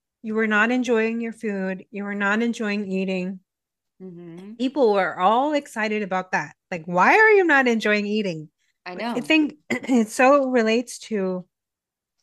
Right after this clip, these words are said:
Speaker 1: being in a food rut.
Speaker 2: I,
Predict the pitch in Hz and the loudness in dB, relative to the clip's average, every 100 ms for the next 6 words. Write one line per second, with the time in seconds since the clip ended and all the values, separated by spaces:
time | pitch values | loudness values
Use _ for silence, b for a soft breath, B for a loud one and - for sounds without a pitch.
0 | _ - 202 202 196 196 269 294 165 139 | _ -8 -6 -4 -6 -6 -6 -4 -4 -6
1 | - - _ _ _ _ _ _ _ _ | -14 -20 _ _ _ _ _ _ _ _
2 | _ _ _ _ _ _ _ _ _ _ | _ _ _ _ _ _ _ _ _ _
3 | - 220 214 | -8 -6 -6